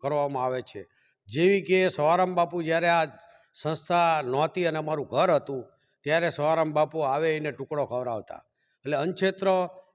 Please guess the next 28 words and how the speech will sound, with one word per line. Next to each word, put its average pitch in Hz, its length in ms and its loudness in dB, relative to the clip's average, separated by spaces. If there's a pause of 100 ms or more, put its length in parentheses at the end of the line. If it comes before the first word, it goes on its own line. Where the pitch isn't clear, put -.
(120)
મંદિર 175 340 0
બન્યા 175 300 0
પહેલાં 170 300 2
અન્નક્ષેત્ર 160 500 -4
સવારામ 156 360 0
બાપુ 139 240 -6
ચલાવતા. 127 520 -6 (320)
અંદાજિત 170 640 0
પંચ-, 160 500 -6 (400)
પંચોતેરથી 165 680 -2
એંસી 156 340 -2
સો 160 240 -2
વર્ષ 151 240 -2
સુધી 143 400 -8 (540)
આ 135 60 -4
સવારામ 160 420 0
બાપુએ 147 480 -2
નિજ 165 260 -4
મંદિરમાં 139 640 -4 (280)
પહેલાં 147 220 2
અન્નક્ષેત્ર 170 440 -4
ચાલુ 156 260 0
કરેલું, 127 480 -6 (220)
પછી 143 220 -8
રામદેવજી 160 440 -2
મહારાજનું 151 420 -2
નિજ 165 200 -6
મંદિર 131 440 -4